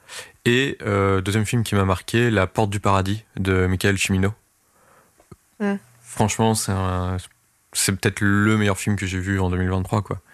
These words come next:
Speaker 1: Il m'a mis par terre.
Speaker 2: Tu l'as vu au Festival Lumière ?
Speaker 1: J'ai vu au Festival Lumière, ouais, dans sa version de trois heures trente.
Speaker 2: Hmm.
Speaker 1: Fantastique film, euh, d'une beauté, euh, hallucinante, quoi.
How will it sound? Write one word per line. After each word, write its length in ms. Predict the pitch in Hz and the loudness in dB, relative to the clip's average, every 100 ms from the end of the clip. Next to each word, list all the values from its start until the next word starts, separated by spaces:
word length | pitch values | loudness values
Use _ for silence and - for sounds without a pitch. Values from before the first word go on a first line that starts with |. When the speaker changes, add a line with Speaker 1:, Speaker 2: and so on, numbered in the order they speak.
| - _ _ | -20 _ _
Speaker 1:
Il 140 | 104 98 | -2 2
m'a 100 | 92 | 2
mis 160 | 92 | 0
par 320 | 87 - 98 | -2 -4 -4
terre. 280 | - - - - _ | -2 -4 -6 -16 _
Speaker 2:
Tu 120 | - | 0
l'as 80 | 202 | 0
vu 100 | 196 | 2
au 40 | 190 | 0
Festival 300 | 196 196 196 | 0 2 2
Lumière ? 240 | 196 233 - | 2 0 0
Speaker 1:
J'ai 120 | 104 | -2
vu 140 | 98 104 | 0 0
au 40 | |
Festival 300 | - - 98 | 0 0 0
Lumière, 300 | 98 98 110 | 0 0 0
ouais, 160 | 95 95 | 2 0
dans 120 | - | -2
sa 140 | - | -2
version 520 | 95 95 - 104 101 95 | 0 0 0 0 0 0
de 160 | 92 | -2
trois 240 | 90 101 98 | -2 -2 2
heures 340 | 98 90 90 - | 2 0 -2 -4
trente. 360 | - 104 - - _ 214 | -6 -6 -8 -20 _ -4
Speaker 2:
Hmm. 140 | 208 - - - - - - - _ _ _ _ _ _ - | -4 -6 -16 -20 -20 -20 -20 -20 _ _ _ _ _ _ -16
Speaker 1:
Fantastique 580 | - 101 95 - 101 | -2 0 0 -2 -2
film, 380 | - - 104 98 | -2 0 2 2
euh, 260 | 95 92 90 | 2 0 -2
d'une 260 | 92 98 92 | -2 -2 0
beauté, 440 | 101 92 107 101 | -2 0 0 0
euh, 380 | 95 90 87 92 | 0 -2 -4 -4
hallucinante, 560 | - 101 - 101 98 98 | 0 0 0 0 0 -2
quoi. 140 | - | -8